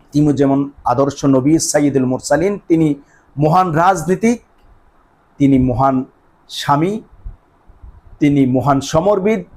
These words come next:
মহান রাষ্ট্রনায়ক, মহান যোদ্ধা, সব কিছুই ঠিক। তবে সেটা শুধু সা-, আমাদের সাধারণ মানুষের মতো তিনি যোদ্ধা নয়, তিনি মহান যোদ্ধা, তিনি রাষ্ট্রনায়ক,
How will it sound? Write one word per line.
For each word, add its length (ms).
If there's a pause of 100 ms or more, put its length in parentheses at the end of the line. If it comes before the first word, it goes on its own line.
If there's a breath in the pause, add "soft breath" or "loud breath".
(120)
মহান 280
রাষ্ট্রনায়ক, 600 (120)
মহান 380
যোদ্ধা, 640 (1080)
সব 300
কিছুই 300
ঠিক। 260 (1400)
তবে 320
সেটা 420
শুধু 280
সা-, 800
আমাদের 560
সাধারণ 460
মানুষের 380
মতো 260
তিনি 220
যোদ্ধা 360
নয়, 120
তিনি 240
মহান 400
যোদ্ধা, 460 (720)
তিনি 320
রাষ্ট্রনায়ক, 640